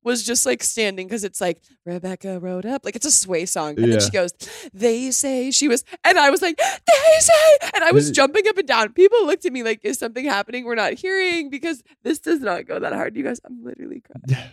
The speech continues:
Speaker 1: <laughs> Max doesn't know what to
Speaker 2: Yeah,
Speaker 1: say.
Speaker 2: I mean, I, I just don't know. I don't know the nuances. I just was, like, impressed. She goes from Reputation, where she's got, like, you know, the sexy energy,
Speaker 1: Red
Speaker 2: like,
Speaker 1: Snake
Speaker 2: the,
Speaker 1: vibes.
Speaker 2: the Red Snake vibes, to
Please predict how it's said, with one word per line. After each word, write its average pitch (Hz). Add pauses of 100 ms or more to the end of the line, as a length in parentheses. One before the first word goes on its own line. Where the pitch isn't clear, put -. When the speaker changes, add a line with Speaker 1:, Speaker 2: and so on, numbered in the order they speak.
(360)
Speaker 1:
<laughs> 359
Max 233
doesn't 381
know -
what 339
to -
Speaker 2:
Yeah, 175
Speaker 1:
say. 180
Speaker 2:
I 170 (380)
mean, 123
I, 110
I -
just 120
don't 131
know. 131
I 127
don't 139
know 143
the 127
nuances. 120
I 147
just 196
was, 196
like, 196
impressed. 156 (340)
She 175
goes 185
from 139
Reputation, 139
where 117
she's 117
got, 123
like, 113 (120)
you 123
know, 98 (220)
the 123
sexy 135
energy, 123
Speaker 1:
Red 120
Speaker 2:
like, 113
Speaker 1:
Snake 107
Speaker 2:
the, 131
Speaker 1:
vibes. 120
Speaker 2:
the 131
Red 127
Snake 135
vibes, 123
to 120